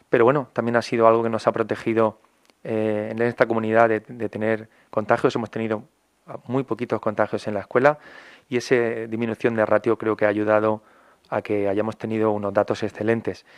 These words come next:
No obstante, una vez que ahora parece que, que las cosas van a mejorar, pues sí que deseamos y esperamos que nuestros hijos vuelvan, eh, lo más pronto posible a esa presencialidad a, a tiempo completo.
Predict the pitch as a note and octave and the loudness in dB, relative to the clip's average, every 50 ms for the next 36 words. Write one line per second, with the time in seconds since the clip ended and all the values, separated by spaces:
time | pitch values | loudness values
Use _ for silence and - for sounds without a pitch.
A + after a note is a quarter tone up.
0 | - - - - - - - C3 B2 - - A#2 A#2 - B2+ B2 - C3 A#2+ A2+ | -20 -20 -20 -20 -20 -10 -2 -2 0 2 2 0 2 2 -2 -2 0 0 2 4
1 | A#2 B2 A#2 - - - A#2+ A2+ G#2+ A2 _ _ _ _ _ _ _ _ - A#2 | 4 4 2 0 -2 0 0 0 0 -4 _ _ _ _ _ _ _ _ 0 2
2 | A#2 A2+ A#2 A2+ G#2+ - - G#2+ A2+ - - B2 A2+ - A#2 A2 A2 G#2 G2+ G2+ | 4 6 6 4 4 4 2 0 0 -2 -4 -6 -4 -2 0 0 0 -2 -6 -10
3 | _ _ _ _ - - D3 D#3+ D#3 - _ _ _ - - A2 - - A#2+ - | _ _ _ _ -20 -20 -20 -20 -20 -20 _ _ _ -10 -10 -8 -2 -2 -2 2
4 | - A#2 A2+ A2+ A2+ A2+ A2 G#2+ G#2 - - A2+ A2 A2 A2 A2+ _ _ _ - | 2 4 4 4 4 4 0 0 -2 -4 2 4 4 4 4 2 _ _ _ -20
5 | - - _ - - A#2 - - - - A#2 A2+ A2 G#2+ G#2 G#2 G2 G#2 - - | -20 -20 _ -6 -6 -4 -4 -4 -2 0 2 2 2 2 0 -2 -6 -12 -16 -14
6 | A#2 A2 G#2+ G2+ - A2+ A2+ A2+ A#2+ B2+ B2+ B2+ - - A2+ G#2+ - - G#2 G#2+ | -6 -6 -6 -2 2 2 4 4 4 4 2 0 -2 -6 -8 -8 -4 -2 0 0
7 | G#2+ A2 A2 - - A2 A2 G#2 - - G#2+ - - A2+ - A#2 G#2+ G#2 G#2 G#2 | 2 0 -2 -4 -4 -6 -6 -6 -8 -10 -16 -12 -10 -6 -4 -4 0 0 0 0
8 | G#2 G2+ G2+ G2+ _ _ _ _ _ _ _ _ _ _ _ - - G#2+ G#2+ G#2+ | 0 -2 -2 -4 _ _ _ _ _ _ _ _ _ _ _ -10 -6 -4 -4 -2
9 | G#2 G2+ G#2 A2 A#2+ A#2 - B2+ C3+ C3 A2+ A#2 G2 G2 - - B2 A2 A#2 A#2 | -2 -2 2 2 2 2 6 4 4 6 6 2 0 0 -6 -4 -6 -4 -2 -4
10 | B2 B2 _ _ _ _ _ _ - A#2 G#2 G#2 - A2+ G#2+ A2 G2+ - A2 G#2+ | -4 -6 _ _ _ _ _ _ -8 -6 -6 -2 -2 -4 -4 -4 -8 -8 -8 -4
11 | - G#2 G2+ G#2 G#2 G#2 G#2 G#2 G#2 G#2+ G#2+ F#2+ F2+ G2 - - A2+ - - G#2 | -4 -4 -4 -2 0 0 0 0 0 -2 -6 -8 -10 -12 -10 -6 -6 -6 -6 -6
12 | G2 F#2+ F2+ - F2 - G2 - - | -10 -10 -10 -10 -12 -14 -14 -18 -18